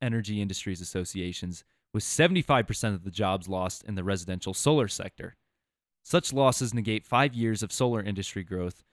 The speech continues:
pushing the workforce back to a level not seen since twenty fourteen. All fifty states show solar job losses, with thirty-six states suffering job losses above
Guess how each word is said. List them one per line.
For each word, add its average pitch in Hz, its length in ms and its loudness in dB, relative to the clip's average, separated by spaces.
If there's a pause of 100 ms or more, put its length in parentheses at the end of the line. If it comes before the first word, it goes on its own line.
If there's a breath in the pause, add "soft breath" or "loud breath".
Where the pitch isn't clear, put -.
(280)
pushing 175 320 8
the 120 80 4
workforce 104 580 0
back 131 440 2
to 123 160 2
a - 20 0
level 107 240 0
not 120 240 2
seen 117 300 0
since 107 240 -6
twenty 101 240 -4
fourteen. 82 560 -8 (680)
All 175 120 8
fifty 180 320 4
states - 560 0
show 117 280 4
solar 156 360 2
job 117 280 2
losses, 101 540 -2
with 95 120 -8
thirty-six 147 540 0
states - 460 -4
suffering 98 520 -4
job 95 260 0
losses 92 340 -2
above 90 320 -6